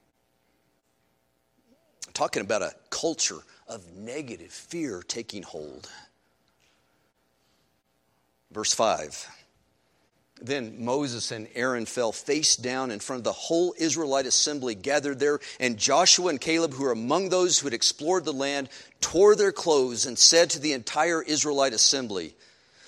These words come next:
"The land we passed through and explored is exceedingly good. If the Lord is pleased with us,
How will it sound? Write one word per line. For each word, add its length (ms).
"The 100
land 300
we 100
passed 420
through 280
and 100
explored 360
is 100
exceedingly 840
good. 480
If 200
the 140
Lord 560
is 160
pleased 400
with 180
us, 220